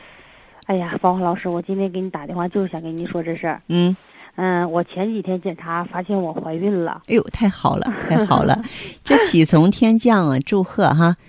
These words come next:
Speaker 1: 嗯，
Speaker 2: 真的是
Speaker 1: 是啊。
Speaker 2: 特别的祝贺你，我觉得没有什么比这更好的消息了，真的。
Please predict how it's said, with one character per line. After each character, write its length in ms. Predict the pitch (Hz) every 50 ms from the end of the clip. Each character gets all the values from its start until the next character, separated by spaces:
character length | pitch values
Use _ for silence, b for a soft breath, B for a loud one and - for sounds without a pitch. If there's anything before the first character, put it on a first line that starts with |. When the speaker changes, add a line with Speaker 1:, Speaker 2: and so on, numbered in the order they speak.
| B B B B B B -
Speaker 1:
嗯， 100 | 185 180
Speaker 2:
真 160 | - 226 226
的 100 | 226 220
是 120 | 202 202
Speaker 1:
是 40 | 165
啊。 180 | 151 139 127 - - - - -
Speaker 2:
特 180 | - - 220
别 160 | 190 160 147 151
的 80 | 160
祝 180 | 160 - 160 151
贺 200 | - - 143 135
你， 180 | 131 135 139
我 160 | - - 147 143
觉 140 | - 156
得 240 | 160 185 190 190 202 b b b b b b b b b _
没 120 | - 180 185
有 120 | 196 190
什 100 | 180 -
么 160 | 147 151 156 165 _ _
比 160 | 151 135 127
这 200 | - - 180 160
更 200 | _ - 175 160
好 320 | 156 - - - - - -
的 100 | - -
消 300 | - - - 131 123 143
息 180 | - - -
了， 80 | - - - _
真 180 | - - 143 143
的。 100 | 139